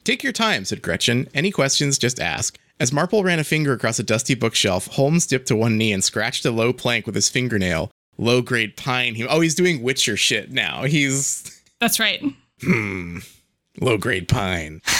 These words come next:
Speaker 1: He pulled a small metal ball from his pocket, placed it on the floor, and watched it roll lazily toward the wall. "Two point five centimeter slope," he added with a frown. Gretchen was trying to decide which of the three she should focus on.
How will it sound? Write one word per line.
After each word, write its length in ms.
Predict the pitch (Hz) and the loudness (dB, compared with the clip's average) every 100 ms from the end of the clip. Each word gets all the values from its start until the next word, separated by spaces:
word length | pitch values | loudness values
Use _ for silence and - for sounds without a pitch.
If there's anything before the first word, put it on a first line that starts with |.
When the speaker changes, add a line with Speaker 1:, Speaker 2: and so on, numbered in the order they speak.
| - 208 | 0 4
Speaker 1:
He 140 | 151 | 4
pulled 240 | 302 233 359 | 6 4 4
a 60 | |
small 400 | - - 165 202 | 4 4 4 4
metal 300 | 196 180 185 | 4 2 0
ball 400 | 123 123 143 110 | 0 2 2 0
from 200 | 98 120 | -2 -2
his 160 | 117 110 | -2 -2
pocket, 520 | - 127 131 123 - | 0 0 0 -6 -6
placed 320 | - 139 156 | 0 0 0
it 80 | 208 | 0
on 120 | 117 | 2
the 80 | 147 | 0
floor, 340 | - 135 127 | 0 0 2
and 140 | 113 113 | 0 0
watched 260 | 135 - | 0 0
it 80 | 175 | 0
roll 340 | 135 131 156 131 | 0 2 2 2
lazily 460 | 127 143 139 120 | 0 0 0 0
toward 360 | 107 123 113 113 | 0 0 0 0
the 80 | 110 | 0
wall. 420 | 120 127 87 98 - - | 2 2 2 -2 -6 -8
"Two 160 | - 240 | -2 0
point 280 | 254 220 175 | 2 0 0
five 280 | 185 196 | 0 0
centimeter 480 | 185 160 165 165 170 | 0 0 2 2 2
slope," 400 | 160 - 185 143 | 2 2 2 0
he 160 | 127 101 | -2 -2
added 300 | 95 107 131 | 0 0 0
with 140 | 117 | 0
a 40 | 104 | 0
frown. 540 | - 98 90 - 165 - _ _ _ _ _ | 0 0 0 -2 -6 -10 _ _ _ _ _
Gretchen 340 | 170 202 254 | -2 0 2
was 140 | 156 135 | 2 2
trying 200 | 147 143 | 0 -2
to 60 | |
decide 400 | 127 131 123 110 | -4 -2 -2 0
which 180 | 123 131 | -2 -2
of 80 | 131 | -2
the 80 | 123 | 0
three 220 | - 123 | 2 2
she 140 | - | 2
should 200 | 113 107 | 2 2
focus 400 | - 110 101 - | 2 2 2 0
on. 260 | 80 57 | 0 -2